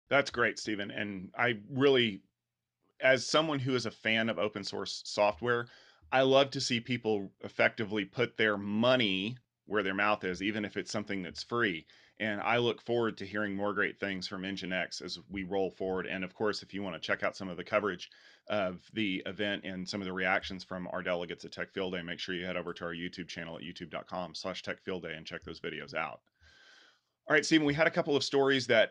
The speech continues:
uh, came up that I think deserve a little bit of a closer look. So we're gonna dive into those right now because one of them is one of our favorites. It's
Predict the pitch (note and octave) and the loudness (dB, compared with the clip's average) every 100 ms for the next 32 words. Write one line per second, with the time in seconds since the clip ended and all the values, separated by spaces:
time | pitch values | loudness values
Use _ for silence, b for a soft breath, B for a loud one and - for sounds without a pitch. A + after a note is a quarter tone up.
0 | - G#2+ - B2 A#2+ A2+ G#2+ G#2 A#2 A#2+ | 4 2 2 2 2 2 2 2 0 -4
1 | G#2 G#2 A#2 A2+ G2+ G#2+ G#2 G2 F#2+ - | -6 -6 -2 0 2 2 2 0 -2 0
2 | A2 G#2 G2 G#2+ A2+ - - G2+ G#2+ A2+ | -2 0 0 2 2 0 0 2 2 0
3 | G2+ G#2 G#2 G#2 G2 G2+ F#2+ G2+ E2 G#2 | 0 2 2 2 0 0 2 0 2 0
4 | G2 G2 G2+ G#2+ C#3+ D#3 C3 A#2 A2 G#2+ | 0 -2 -4 0 2 4 4 2 0 -2
5 | A2 A#2 C3 C#3 C3+ E3 D3 A#2+ - - | 0 2 4 2 6 6 6 4 2 -6
6 | b b b b _ C#3 C3+ - - - | b b b b _ 4 4 2 -4 -4